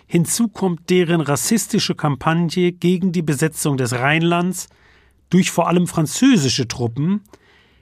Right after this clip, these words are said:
der sich, mit Ausnahme der linken U S P D, alle politischen Akteure anschließen. Denn zu den französischen Truppen gehören auch schwarze Soldaten,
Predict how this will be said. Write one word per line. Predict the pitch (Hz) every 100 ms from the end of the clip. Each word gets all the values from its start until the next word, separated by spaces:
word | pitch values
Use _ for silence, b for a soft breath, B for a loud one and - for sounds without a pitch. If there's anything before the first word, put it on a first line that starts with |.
| b -
der | 165
sich, | 160 220 233 - b b
mit | 127 -
Ausnahme | 120 123 143 - 143 147 147
der | 127
linken | 127 143 - 139
U | 175 127
S | 117
P | 117 120
D, | 113 127 160 208 b b b b _
alle | 165 208 226
politischen | - 160 151 180 -
Akteure | 185 170 - 143 156
anschließen. | - 127 - 120 113 - 139 - _ _ _ _ _ _ _ _ -
Denn | 165
zu | -
den | 160 160
französischen | - 143 - 170 185 214 208
Truppen | - - 156 202 214 196 b b b
gehören | - 127 175 180
auch | 175 175
schwarze | - 196 233 240 165
Soldaten, | 127 123 117 110 101 - 110